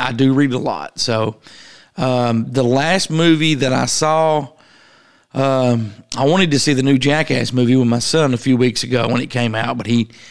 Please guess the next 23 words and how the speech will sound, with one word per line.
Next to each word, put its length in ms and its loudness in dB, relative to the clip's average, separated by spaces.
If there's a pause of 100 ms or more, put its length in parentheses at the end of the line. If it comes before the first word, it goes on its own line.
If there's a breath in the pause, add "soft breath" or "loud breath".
(160 loud breath)
he 160 0
backed 400 -2
out 180 0
on 180 -2
me, 100 0
so 140 -2
we 120 2
didn't 160 -4
get 80 -4
to 80 -4
go 160 -8
see 260 2
that. 380 -4 (460 loud breath)
Um, 600 0 (760)
I 120 -4
cannot 300 0
remember 300 0
the 120 -4
last 260 -8
movie 240 -4
that 140 -6
I 80 -6
saw. 420 -10